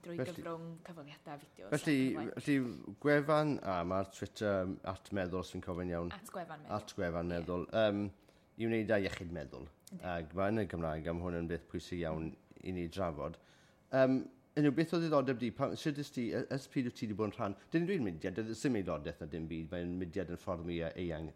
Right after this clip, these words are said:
Speaker 2: hyd y gwela i. Ydyn,
Speaker 1: Ydy,
Speaker 2: ydyn
Speaker 1: mae'n,
Speaker 2: hynny?
Speaker 1: mae'n hollol, hollol wirfoddol.
Speaker 2: Ie, felly mae'n symudiad
Speaker 1: Yym,
Speaker 2: falle mwy na
Speaker 1: sgynnon ni
Speaker 2: mudiad,
Speaker 1: ddi-,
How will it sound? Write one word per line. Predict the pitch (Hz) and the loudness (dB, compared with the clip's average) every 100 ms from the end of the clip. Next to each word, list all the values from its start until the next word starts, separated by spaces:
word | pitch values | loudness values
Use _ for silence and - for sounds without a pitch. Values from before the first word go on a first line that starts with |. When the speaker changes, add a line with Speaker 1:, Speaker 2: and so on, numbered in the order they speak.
| - | -8
Speaker 2:
hyd | 82 | -8
y | 73 | -6
gwela | 85 73 71 | -6 -6 -6
i. | 78 | -8
Ydyn, | 82 98 | -6 -4
Speaker 1:
Ydy, | - | -4
Speaker 2:
ydyn | 98 98 | -4 -4
Speaker 1:
mae'n, | - - | -4 -2
Speaker 2:
hynny? | 233 | -4
Speaker 1:
mae'n | 226 | -4
hollol, | 262 - 269 226 | -8 -10 -10 -10
hollol | 226 - 202 | -12 -12 -10
wirfoddol. | 185 175 165 90 | -10 -12 -6 -4
Speaker 2:
Ie, | 80 | -4
felly | - 151 | 0 0
mae'n | - | 4
symudiad | 156 135 107 113 87 | 6 6 6 4 4
Speaker 1:
Yym, | |
Speaker 2:
falle | 87 90 85 | 0 -2 -2
mwy | 80 | -2
na | 78 | -2
Speaker 1:
sgynnon | - - | -4 -4
ni | - | -6
Speaker 2:
mudiad, | |
Speaker 1:
ddi-, | 95 | -8